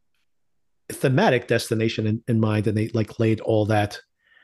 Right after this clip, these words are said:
there. And like I mentioned, even when you think about the character like Hank, so well defined early on, a character that I found so irritating early on in the show, like, may-, probably my least favorite character in that season one, 'cause he seemed like such a caricature. And then, of course, whether that's by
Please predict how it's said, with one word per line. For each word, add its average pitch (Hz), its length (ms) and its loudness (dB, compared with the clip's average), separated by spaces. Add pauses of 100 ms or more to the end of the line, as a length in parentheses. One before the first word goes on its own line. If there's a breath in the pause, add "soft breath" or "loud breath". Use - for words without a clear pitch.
(140 soft breath)
there. 123 280 2
And 123 140 2
like 123 160 2
I 123 60 4
mentioned, 139 280 2
even 139 140 4
when 135 100 4
you 131 60 2
think 131 120 -2
about 123 120 0
the - 40 -12
character 123 320 0
like 113 120 0
Hank, 123 300 -2 (520)
so - 220 0
well 156 120 2
defined 127 400 -2
early 120 240 0
on, 127 260 2 (440 soft breath)
a 131 60 -2
character 135 340 0
that 120 100 4
I 120 60 2
found 113 200 -2
so 123 200 -2
irritating 113 600 -2 (160)
early 120 320 2
on 113 180 2
in 113 60 2
the 113 60 2
show, 113 240 -2
like, 110 180 -2 (360)
may-, 117 240 2
probably 120 300 0
my 113 120 0
least 117 220 -2
favorite 107 180 -2
character 113 340 -4
in 120 120 -2
that 113 140 0
season 113 320 0
one, 123 280 2 (460 soft breath)
'cause 120 100 -2
he 113 60 -2
seemed 113 180 -4
like 110 80 -4
such - 160 -4
a - 40 -12
caricature. 127 680 0 (280 soft breath)
And 139 100 2
then, 135 100 4
of 123 120 -6
course, 131 260 0
whether 127 340 2
that's 117 360 -2
by 113 480 -2